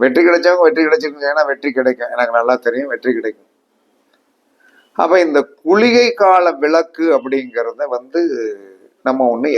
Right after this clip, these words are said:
ஏத்தணும். ஏன்னா இது பகலில் ஏத்தி பிரயோஜனமே இல்லை, இரவுல தான் ஏத்தணும். அப்ப இரவுல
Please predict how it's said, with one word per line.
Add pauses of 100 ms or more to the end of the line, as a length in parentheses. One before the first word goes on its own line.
ஏத்தணும். (1200)
ஏன்னா (220)
இது (160)
பகலில் (120)
ஏத்தி (120)
பிரயோஜனமே (200)
இல்லை, (560)
இரவுல
தான் (100)
ஏத்தணும். (800)
அப்ப (200)
இரவுல